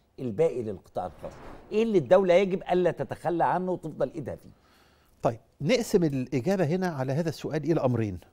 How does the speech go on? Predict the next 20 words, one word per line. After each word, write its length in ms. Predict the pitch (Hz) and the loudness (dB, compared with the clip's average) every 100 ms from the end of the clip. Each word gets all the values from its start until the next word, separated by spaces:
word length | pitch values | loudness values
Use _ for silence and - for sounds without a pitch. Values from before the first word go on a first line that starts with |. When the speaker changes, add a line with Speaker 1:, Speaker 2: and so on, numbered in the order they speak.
| _ | _
Speaker 1:
اتفضل. 180 | 90 - _ _ _ _ - | -14 -14 _ _ _ _ -2
Speaker 2:
أولًا 280 | 147 240 262 | 0 2 0
مجالات 360 | 175 139 180 | 0 0 0
بمعنى 320 | 156 147 180 135 | 0 -2 -2 -2
مجالات، 420 | 120 135 190 - - _ | -2 -2 -4 -8 -20 _
ومش 360 | 180 196 - 190 | -6 -6 -6 -4
هنقولها 300 | 196 269 170 | -2 0 0
بالاسم 480 | 156 208 - 165 | 0 -2 -2 -6
لأنها 400 | 135 135 180 170 170 _ _ | -6 -4 -4 -4 -8 _ _
كتيرة، 400 | - - 185 196 - - | -12 0 0 0 -4 -10
Speaker 1:
أيوة. 180 | 95 - _ _ | -8 -10 _ _
Speaker 2:
لكن 280 | 165 160 160 | -6 -4 -2
هي 260 | 147 220 208 | -2 -2 -2
أنواع. 520 | 160 165 147 120 - _ _ _ _ _ _ _ | 2 2 2 0 -6 _ _ _ _ _ _ _
طبعًا 260 | - 247 220 | -6 -4 -6
في 180 | - 240 | -8 -8
مثلًا 400 | 214 180 185 160 | -8 -8 -10 -8
المجال 500 | 151 147 175 185 170 - | -6 -4 -4 -4 -8 -12
اللي 220 | 139 135 | -10 -8
بيسمى 560 | 139 143 143 180 175 175 | -6 -6 -4 -6 -4 -6